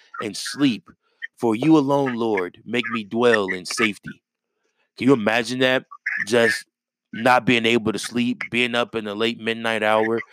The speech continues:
worrying and stressing about everything that's going on with this coronavirus and covid nineteen,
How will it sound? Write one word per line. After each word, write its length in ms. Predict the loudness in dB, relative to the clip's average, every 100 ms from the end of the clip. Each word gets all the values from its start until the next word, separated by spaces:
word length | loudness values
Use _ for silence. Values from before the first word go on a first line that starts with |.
| -20 -12
worrying 540 | 0 4 4 2 0 -2
and 80 |
stressing 500 | -4 0 2 0 -4
about 320 | -2 2 4 4
everything 440 | 0 -2 -2 0
that's 180 | -4 -2
going 320 | 0 0 0
on 180 | 0 -2
with 120 | -4
this 140 | -4
coronavirus 800 | -4 0 2 0 2 2 2 0 -2
and 80 | 2
covid 280 | 4 2
nineteen, 440 | 2 0 0 -6